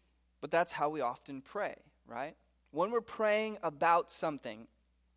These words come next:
raise your hand if you have ever used the phrase, "Show me a sign."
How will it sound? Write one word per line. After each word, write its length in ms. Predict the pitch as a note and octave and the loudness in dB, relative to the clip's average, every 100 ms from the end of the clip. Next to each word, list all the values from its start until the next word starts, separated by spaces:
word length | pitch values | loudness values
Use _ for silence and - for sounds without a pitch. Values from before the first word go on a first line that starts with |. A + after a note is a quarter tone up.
| _ _ _ C3+ | _ _ _ -4
raise 300 | D3 F3+ F#3+ | -2 -2 -2
your 100 | G#3 | -4
hand 460 | D3+ C#3+ B2+ C3 - - - | -4 -4 -4 -8 -12 -20 -10
if 160 | C#3+ - | -10 -6
you 100 | D#3+ | -6
have 120 | C#3+ - | -6 -2
ever 240 | D#3+ F#3+ | 0 0
used 540 | F#3 D#3 D#3+ D#3 D3 - | -6 -4 -4 -4 -6 -14
the 80 | C#3 | -14
phrase, 560 | - C3 B2 A#2 A#2 - _ _ _ _ _ _ | -6 -4 -2 -6 -10 -18 _ _ _ _ _ _
"Show 340 | - - D#3 | -12 -4 -2
me 160 | E3+ E3+ | -2 -4
a 60 | C#3+ | -6
sign." 480 | - B2 G#2+ G2 | -6 -4 -4 -6